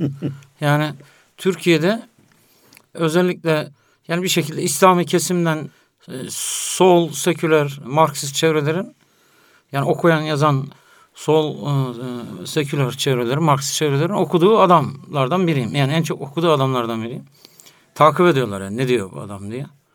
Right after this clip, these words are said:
Onlara yönelik tuzak yazısı.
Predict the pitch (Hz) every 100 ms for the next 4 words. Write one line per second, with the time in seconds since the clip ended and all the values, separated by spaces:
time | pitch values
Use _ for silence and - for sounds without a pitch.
0 | _ _ _ _ _ _ _ _ _ 160
1 | 180 196 170 143 143 139 - _ _ _
2 | _ _ - 170 175 - - - 104 95
3 | -